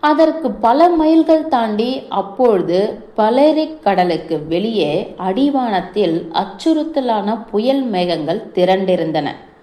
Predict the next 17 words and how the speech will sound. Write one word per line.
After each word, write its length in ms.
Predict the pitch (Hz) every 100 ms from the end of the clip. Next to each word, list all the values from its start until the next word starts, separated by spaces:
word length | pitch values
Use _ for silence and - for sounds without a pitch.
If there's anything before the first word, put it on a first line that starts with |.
| _ _ _ _ _ _
போதுமானது 880 | 294 339 359 359 330 302 269 269 285
என்று 340 | 202 202 208
நினைத்து 500 | 226 175 196 190 226
கொண்ட 340 | - 170 147 135 -
கிரிஷ் 360 | 214 - - - -
விரைவில் 760 | 190 247 294 330 302 180 185 -
அந்த 380 | 202 233 277 277
அறையிலும் 720 | 208 196 175 147 165 214 -
அதற்கு 440 | 180 185 185 - 160
அப்பால் 500 | 156 - 294 320 311
உள்ள 260 | 285 254
உலகத்திலும் 800 | 180 175 214 220 - 160 175 214 - - -
அவனால் 640 | 208 233 294 302 311 320 320
ஏற்பட 520 | 208 - - 262 254
போகும் 600 | - 233 208 220 247 -
கொந்தளிப்பை 840 | 214 233 269 233 196 - 170 208 -
உணர்ந்தான். 640 | 180 175 165 160 131